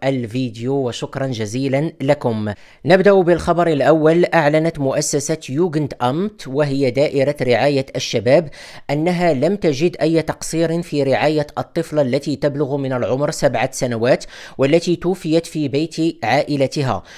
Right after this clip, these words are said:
وقالوا الطفلة كانت تعاني منذ ولادتها من مرض جعلها بحاجة ماسة إلى العناية من أهلها. وقالوا إن يوجند أمت لم يتوصل بأي شكوى ضد العائلة. فقط مرة واحدة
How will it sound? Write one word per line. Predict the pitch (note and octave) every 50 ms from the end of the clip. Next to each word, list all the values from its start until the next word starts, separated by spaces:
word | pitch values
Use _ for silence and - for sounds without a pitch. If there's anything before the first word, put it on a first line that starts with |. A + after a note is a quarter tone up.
| - - -
وقالوا | C3+ D3 - F3+ F3 E3 D3+ D#3 - - - C#3
الطفلة | - - - F3+ - F3+ E3+ E3
كانت | - D#3+ D#3 D#3+ D#3+ D3+ - -
تعاني | D3 B2 - C#3+ D3+ D3+ D3+ C#3+ B2
منذ | B2 D3 E3 D#3 C3
ولادتها | C3+ C3+ C3+ B2+ B2+ B2+ A#2+ A2 C#3 - - E3+ D3+ D#3 D#3+ D3+
من | C3 B2+ B2 A#2+
مرض | A#2+ C3+ D3+ E3+ F3 C#3+
جعلها | A#2 D3 C#3 B2 C#3 C#3+ D3 C3+ C3 C3+ C3+
بحاجة | B2 B2+ - - D#3 D3+ C3 C#3 C#3 - C#3+
ماسة | C3 A#2+ A#2 B2+ C#3+ C#3+ - - D3 D3 C#3+ - - - - - - - - -
إلى | E3 D#3+ D3+ C#3+
العناية | C3+ A#2 B2+ C#3 C3+ C3+ C3 B2+ B2+ B2+ C3 C3+ - -
من | B2+ B2+ C3 C3 - -
أهلها. | B2 G#2 A#2 A#2 B2+ A#2 A2+ G2 G2+ - - - - - -
وقالوا | C3+ C3 - - D3+ D3 C3+ B2 A#2 - -
إن | D3 D3 C3+ B2
يوجند | A#2 A2+ C#3 F3 E3 D#3+ D#3 C#3 -
أمت | - - C#3 D#3+ G3+ G3+ - C3+
لم | C3 D3+ F3+
يتوصل | F#3 F3 D#3+ - C#3+ C3+ D3 E3+ - - E3+ D#3 A#2+
بأي | A#2+ C3 - - D#3 D#3+ D3
شكوى | A#2+ - - F#3+ G3 - - C#3 D3+ D#3+ D3+
ضد | - D#3 D3 A#2 A2+ C#3 D3 D3 -
العائلة. | C#3 C#3 C3 G#2+ A#2 C3 - B2+ C3+ A2+ - - - - - - - - - - - - -
فقط | - F#3 F3+ F3+ G#3+ G3 - E3
مرة | D#3+ F3 F3+ F3+ F3+ F3+ F3
واحدة | D#3+ D#3 C#3 C3+ C3 B2+ - D3+ D3 F3 F#3+ G3